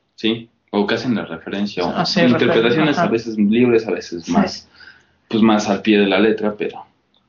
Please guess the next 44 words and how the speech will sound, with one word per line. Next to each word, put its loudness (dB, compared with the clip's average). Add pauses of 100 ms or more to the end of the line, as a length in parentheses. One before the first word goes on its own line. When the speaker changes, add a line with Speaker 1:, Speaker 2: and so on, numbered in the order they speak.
Speaker 1:
interpretaciones -6
al -6
cabo. 0 (240)
Speaker 2:
Sí, 2
y -2
nos 2
referimos 4
a 4
Alicia -4
en -4
el -4
País -4
de -2
las -2
Maravillas. -8 (640)
Speaker 1:
Que 0
de 4
Speaker 2:
Vale. 2
Speaker 1:
hecho -2
fue 2
la -2
canción -2
que -4
escuchamos 2
de 2
la, -6 (140)
de -2
Speaker 2:
Última 4
Speaker 1:
Avril 4
Lavigne, 4
Speaker 2:
versión. 0
Speaker 1:
de 0
la 0
última -4
versión -6
del -4
señor -8 (100)
Tim -6
Burton. 2 (120)
Speaker 2:
Tim -12
Burton, -12
sí. -12 (200)
Muy 2
buena. -6